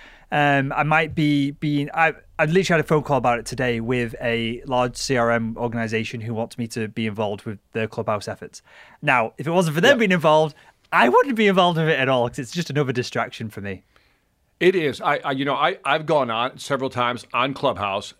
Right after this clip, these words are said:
Speaker 2: and I think it's, it's, I view it as a waste of time.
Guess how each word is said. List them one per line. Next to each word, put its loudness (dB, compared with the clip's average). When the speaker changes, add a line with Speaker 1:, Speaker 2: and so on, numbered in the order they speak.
Speaker 2:
and -2
I 2
think -10
it's, -4
it's, -8
I 2
view -6
it 0
as -6
a -6
waste -6
of -10
time. -6